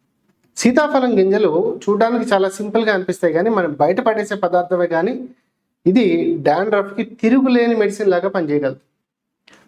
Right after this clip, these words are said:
సాధారణంగా డాండ్రఫ్ మొదలవడానికి అనేక రకాల కారణాలు ఉంటాయి. మనకి రోగనిరోధక వ్యవస్థలో గందరగోళం ఏర్పడి చర్మపు పొరలు, తలలోని చర్మపు పొరలు అడ్డదిడ్డంగా డివైడ్ అవ్వడం వల్ల డాండ్రఫ్ అనేది బీజం పడుతుంది.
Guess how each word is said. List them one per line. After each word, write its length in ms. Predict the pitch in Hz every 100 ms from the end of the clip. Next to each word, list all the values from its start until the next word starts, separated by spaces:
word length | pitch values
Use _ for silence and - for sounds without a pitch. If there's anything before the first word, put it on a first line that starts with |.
| _
సాధారణంగా 560 | - 175 226 311 320 277
డాండ్రఫ్ 500 | 185 185 226 233 240
మొదలవడానికి 640 | 185 185 185 175 180 180
అనేక 280 | 185 185 185
రకాల 280 | 170 165 156
కారణాలు 420 | 156 147 160 147
ఉంటాయి. 260 | 131 131 - _ 156
మనకి 540 | 175 185 156 139 135 - _ -
రోగనిరోధక 600 | 175 214 214 208 202 202
వ్యవస్థలో 420 | 190 180 180 190
గందరగోళం 560 | 160 156 175 180 185 175
ఏర్పడి 600 | 160 196 226 147 147 - -
చర్మపు 480 | - 170 220 240 240
పొరలు, 460 | 220 180 180 196 147 147
తలలోని 440 | 151 190 208 233 226
చర్మపు 340 | 165 180 196 196
పొరలు 400 | 185 175 208 180 - _ _ _ _ -
అడ్డదిడ్డంగా 600 | 165 214 226 226 226 226
డివైడ్ 320 | 196 196 196
అవ్వడం 300 | 180 175 165
వల్ల 260 | 160 226
డాండ్రఫ్ 460 | 247 165 175 202 196
అనేది 280 | 165 190 214
బీజం 320 | 180 180 185
పడుతుంది. 420 | 160 - 127 -